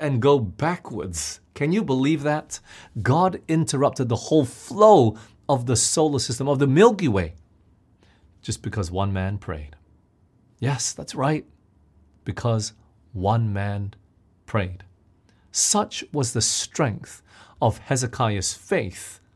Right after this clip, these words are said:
and his connection with God. But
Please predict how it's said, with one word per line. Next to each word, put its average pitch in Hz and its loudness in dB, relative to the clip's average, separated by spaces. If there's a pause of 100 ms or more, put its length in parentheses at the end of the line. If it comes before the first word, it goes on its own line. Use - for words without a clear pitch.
(640)
and 101 -4
his 104 -4
connection 104 -6
with 95 -10
God. - -18 (1500)
But - -4